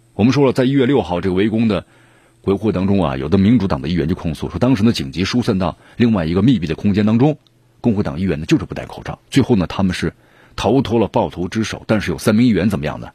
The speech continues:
被确认了。好，第三啊，要反思一下美国的乱象。你看，对于特朗普来说呀，最该珍惜的就是这么最后几天日子了，在白宫，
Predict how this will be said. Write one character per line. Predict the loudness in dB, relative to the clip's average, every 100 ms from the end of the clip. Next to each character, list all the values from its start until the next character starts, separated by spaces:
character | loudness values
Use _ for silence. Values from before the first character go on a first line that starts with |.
| _ -8
被 | -8
确 | -6 -8
认 | -8
了。 | -18 _ _ _ _ _ _ _ _
好， | -4 -4 _
第 | 0 2
三 | 2 0
啊， | 0 -2 -6 _ -20 -12 -6
要 | -4
反 | -2 -4
思 | -8
一 | -8
下 |
美 | -10 -12
国 | -14
的 | -12
乱 | -10 -12
象。 | -14 -16 _
你 | -2
看， | 2 4 4 2 0 -6 -20 -20 -20 -6
对 | 2 2
于 |
特 | 4
朗 | 2 2
普 | 2
来 | 0
说 | 2 2
呀， | 2 -2 -8 _ 0
最 | 2 4
该 | 2 2
珍 | 4 2
惜 | 2 -4
的 | -8
就 | -6
是 |
这 | -2 -4
么 |
最 | -4 -6
后 | -4 -6
几 | -10
天 | -10 -4
日 | -4
子 | -4
了， | -8
在 | -10
白 | -10
宫， | -8 -8